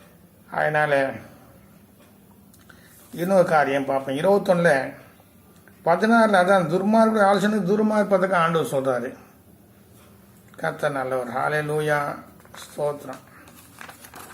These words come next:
இருபத்தொன்னு,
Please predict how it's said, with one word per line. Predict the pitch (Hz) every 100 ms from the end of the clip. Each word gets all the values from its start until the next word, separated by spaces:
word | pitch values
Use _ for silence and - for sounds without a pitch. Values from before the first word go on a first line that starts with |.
| - - - - - - - - - - - - - - - - - - - - - - - - - - - - 185
இருபத்தொன்னு, | 165 160 147 147 135 131 160 151